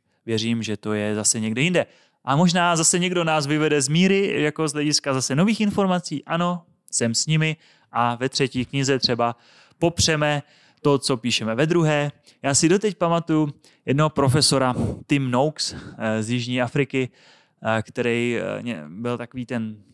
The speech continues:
nutriční profesor, zabýval se hodně, jak fungují makro-, mikronutrienty a tak dále. Já si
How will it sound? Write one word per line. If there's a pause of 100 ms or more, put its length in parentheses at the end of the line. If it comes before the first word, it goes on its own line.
nutriční
profesor, (320)
zabýval
se
hodně,
jak
fungují
makro-,
mikronutrienty
a
tak
dále.
Já
si